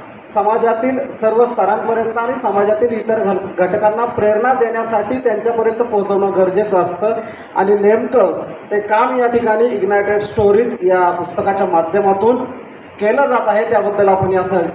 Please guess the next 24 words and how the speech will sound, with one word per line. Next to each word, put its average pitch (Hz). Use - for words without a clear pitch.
पुस्तकासाठी 214
एकदा 175
जोरदार 170
टाळ्या 165
वाजवल्या 160
पाहिजेत, 165
कारण 185
अशा 254
प्रकारे 254
समाजात 226
इतरांच्या 247
कामाचा 254
गौरव 233
करणारी 233
माणसं 214
कमी 240
झालेली 185
आहेत 160
आणि 196
या 214
ठिकाणी 233
तो 220
करण्याचा 226
प्रयत्न 226